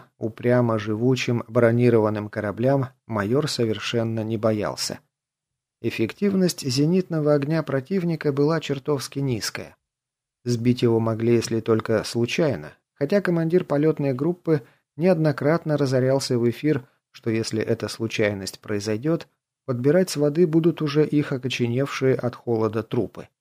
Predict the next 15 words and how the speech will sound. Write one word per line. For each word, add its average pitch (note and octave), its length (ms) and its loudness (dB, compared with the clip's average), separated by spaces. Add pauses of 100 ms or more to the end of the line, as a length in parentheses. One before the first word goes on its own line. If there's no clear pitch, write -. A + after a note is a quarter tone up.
(580)
Вспомнив E3+ 600 2
об A2+ 160 4
этих A2 280 -2
предупреждениях, C#3 1120 2
флайт-лейтенант A#2 920 2
лег A#2+ 340 2
на G#2+ 100 -4
крыло, C3 540 2
отворачивая B2 720 2
с - 120 -4
набором A#2 420 2
высоты, B2+ 580 0 (340)
делая E3 440 2
полный A#2 480 2
разворот. A2+ 600 -4